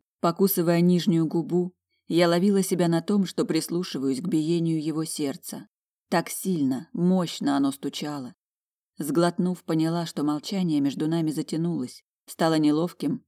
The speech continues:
и волнительным. «Моя трость упала»,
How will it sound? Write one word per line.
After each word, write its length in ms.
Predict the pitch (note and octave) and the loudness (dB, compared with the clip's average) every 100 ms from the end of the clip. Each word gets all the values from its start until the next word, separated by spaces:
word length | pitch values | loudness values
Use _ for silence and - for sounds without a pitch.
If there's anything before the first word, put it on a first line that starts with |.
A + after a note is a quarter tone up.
| _ - | _ -4
и 100 | D#3 | -2
волнительным. 800 | D3+ D3 D3 B2+ C3 A#2 A#2 - _ _ _ _ - | -2 -2 -2 -4 -4 -6 -6 -12 _ _ _ _ 0
«Моя 340 | F#3+ G3 G3 | 2 2 0
трость 360 | G#3+ G#3 G3+ - | 0 0 0 -2
упала», 520 | - D3+ D3 C#3 | -4 -4 -6 -8